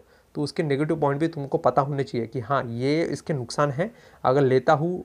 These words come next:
और स्टेजेस में अगर बार बार मर गया तो भाई नुकसान होगा। तो ऐसा है, इससे बेटर ये है कि तुम इससे बेटर कैरेक्टर लो, थोड़ा वेट करना पहले चढ़ेगा, but हीलिंग और ड्यूरेबिलिटी और डिफेंस अच्छी चाहिए,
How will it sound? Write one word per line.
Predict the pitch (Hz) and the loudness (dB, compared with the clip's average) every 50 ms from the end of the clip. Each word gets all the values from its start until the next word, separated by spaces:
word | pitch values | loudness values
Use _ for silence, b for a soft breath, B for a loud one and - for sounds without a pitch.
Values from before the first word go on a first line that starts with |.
| - - | -4 2
और | 135 127 131 139 135 131 | 2 2 2 2 -2 -6
स्टेजेस | - - - 139 131 143 139 - 156 | -8 -4 -2 -2 -2 -2 -2 0 0
में | 151 | 0
अगर | 139 151 147 | 2 2 4
बार | 131 123 123 131 | 4 6 6 6
बार | 139 139 | 4 4
मर | 131 131 139 147 | 4 4 4 4
गया | 151 160 180 208 b b b b b b b - | 4 2 0 -2 b b b b b b b 0
तो | 151 | 2
भाई | 151 156 165 | 4 4 2
नुकसान | 139 117 - - 151 131 | 2 -2 -2 0 0 2
होगा। | 123 117 110 113 117 - _ _ - | 2 2 0 -2 -6 -12 _ _ 0
तो | 139 131 | 0 0
ऐसा | 127 123 160 151 | 2 4 6 6
है, | 147 143 - - - - | 6 6 2 -2 -8 -10
इससे | 135 - - 160 | -8 -2 -2 0
बेटर | 147 143 135 - 165 151 | 2 2 2 2 2 2
ये | 143 151 156 | 2 2 4
है | 147 156 160 | 4 4 2
कि | 160 165 | 0 -4
तुम | 151 - 156 156 156 151 - - - | -6 -6 -6 -6 -6 -8 -8 -10 -10
इससे | 135 - 170 | -2 0 0
बेटर | 151 127 123 127 - 151 | 2 2 2 2 2 0
कैरेक्टर | 147 - 143 139 135 - - 143 | 2 2 2 2 2 0 0 2
लो, | 131 143 180 208 - _ _ _ - - | 2 2 0 -2 -6 _ _ _ 0 2
थोड़ा | 147 147 | 4 4
वेट | 139 131 139 - | 4 4 2 2
करना | - 151 139 143 | 2 2 2 4
पहले | 143 147 139 135 | 4 2 2 2
चढ़ेगा, | - - 123 123 127 139 175 190 b b b b b b b - | 2 4 4 4 4 4 0 -2 b b b b b b b -2
but | 143 143 135 123 117 - - _ - - | -2 0 0 -4 -8 -10 -14 _ -2 2
हीलिंग | 151 165 185 190 170 - - _ | 2 4 4 2 0 -6 -8 _
और | - 143 135 | -2 -2 0
ड्यूरेबिलिटी | 131 131 135 147 151 151 156 156 156 170 | 2 4 4 6 6 6 4 2 4 4
और | 165 160 135 | 4 4 4
डिफेंस | 127 120 - 143 123 - - | 4 2 0 -2 -2 -2 -4
अच्छी | - - - - - 151 | -6 -6 -6 -2 -2 -2
चाहिए, | 143 - 113 107 110 - | -2 -2 -4 -4 -4 -6